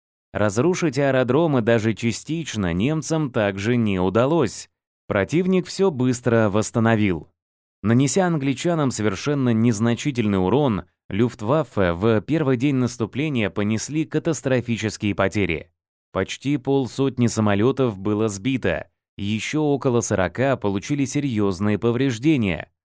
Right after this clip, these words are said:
Но даже не это вызвало шок у немецкого командования. Люфтваффе безвозвратно потеряли за один день почти двести лётчиков.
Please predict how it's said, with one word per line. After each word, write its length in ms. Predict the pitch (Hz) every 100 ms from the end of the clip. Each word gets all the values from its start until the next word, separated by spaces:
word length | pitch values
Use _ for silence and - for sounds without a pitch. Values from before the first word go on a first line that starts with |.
| _ _ -
Но 400 | 98 131 160 143
даже 400 | 127 143 117 135
не 440 | 127 120 117 165
это 360 | 151 123 101 85
вызвало 560 | 98 135 101 107 104
шок 320 | 95 151 160
у 60 | 143
немецкого 600 | 135 123 117 - 117 110
командования. 920 | 107 127 135 135 113 101 92 80 - _ _ _ _ -
Люфтваффе 840 | 101 135 117 104 139 147 - 98
безвозвратно 960 | 85 117 113 127 110 113 151 147 110 90
потеряли 460 | 104 120 139 135
за 180 | 113 113
один 280 | 120 113 110
день 280 | 101 160 143
почти 480 | 110 104 - 139 147
двести 600 | 107 98 120 139 - 139
лётчиков. 1000 | 131 151 151 - 117 98 95 80 -